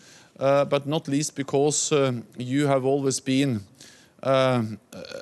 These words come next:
a, a source for stability, uh, in the region.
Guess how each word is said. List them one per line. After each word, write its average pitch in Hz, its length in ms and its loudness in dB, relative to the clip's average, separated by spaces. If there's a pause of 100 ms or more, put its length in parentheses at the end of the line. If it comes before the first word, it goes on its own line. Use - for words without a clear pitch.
(120)
a, 131 260 0
a 131 60 -2
source 151 320 0
for 135 200 0
stability, 123 680 0 (160)
uh, 131 360 0
in 139 180 0
the 123 80 0
region. 160 420 -4